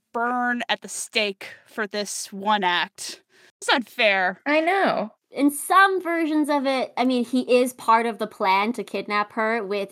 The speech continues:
Speaker 3: Zeus and Gaia. So it's, it's not like in all of the variations he's, like, this unproblematic king.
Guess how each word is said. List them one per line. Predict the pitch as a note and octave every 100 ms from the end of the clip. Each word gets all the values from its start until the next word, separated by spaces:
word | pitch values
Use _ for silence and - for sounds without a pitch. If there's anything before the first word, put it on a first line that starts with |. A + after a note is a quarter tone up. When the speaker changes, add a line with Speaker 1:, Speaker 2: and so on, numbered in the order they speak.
| G3+
Speaker 3:
Zeus | F#3 F3+ G#3 - - -
and | G3+ F#3+ F#3+
Gaia. | F3 F3+ G3+ A3
So | A3+
it's, | A3+ B3
it's | B3+
not | D4+ C4
like | B3+ B3
in | A3+ -
all | G3 F#3+ A3+
of | G#3+
the | A3+
variations | A#3 A#3 A3+ A#3 A#3+ A#3+
he's, | A#3 G#3+
like, | G#3 G3
this | G#3
unproblematic | - G3+ F#3+ G3+ F#3+ F#3 F3+ E3+
king. | G#3+ - F#3+